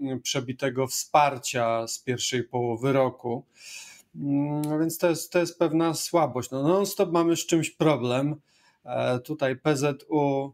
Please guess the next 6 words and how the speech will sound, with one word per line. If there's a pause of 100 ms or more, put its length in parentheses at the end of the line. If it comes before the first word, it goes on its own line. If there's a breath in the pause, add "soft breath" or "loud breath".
(160)
nam
przeszkodziło
w
poniedziałek.
Dzisiaj
mamy,